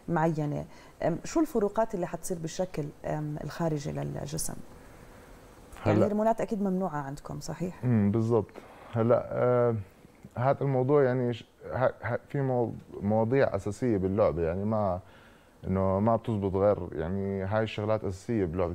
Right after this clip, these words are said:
Speaker 2: البادي بيلدينج. بس في ناس ب-، بيستعملوها بشكل غلط تأذيهم، في ناس لا، بيستعملوا بشكل صح، بيعملوا فحوصات دورية، بديروا بالهم على صحتهم. وكمان إلها دخل بالمستوى، في ناس بتستعمله بغلط،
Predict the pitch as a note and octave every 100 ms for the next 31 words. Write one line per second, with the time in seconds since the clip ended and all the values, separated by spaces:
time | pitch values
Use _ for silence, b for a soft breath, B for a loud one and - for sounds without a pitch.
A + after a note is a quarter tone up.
0 | F2+ D#2+ F2 E2+ E2+ D#2 F#2+ A2 B B
1 | B B B B - - A#2 - D#3 D#3
2 | C#3+ B2 B2+ D2+ - A#2 A2 A#2 B2+ C#3
3 | A2+ A2 - A#2 A2+ G#2 G#2 F#2 - G2
4 | A2 G2 F#2 F#2+ - B2 A#2 A2 B2 -
5 | - - - G2+ G2+ B2+ A2+ A2 G2 G2
6 | G2 F#2+ - - A#2 A2 G2 - A2 -
7 | G2+ G#2 G#2+ G2+ F#2+ F#2+ G#2+ G#2 G2 G2
8 | G#2 G#2 F#2+ F2+ G2+ G2+ G#2 F2+ F2 -
9 | - G2 - G2 G#2 B B B B B
10 | - G#2+ D3 D#3 C#3 C3 B2+ C3 A#2+ B2
11 | A2+ G#2 A2 A#2 - G2 F#2 F#2 A2 G#2
12 | - G2+ G2+ F#2 F#2+ G#2+ G2+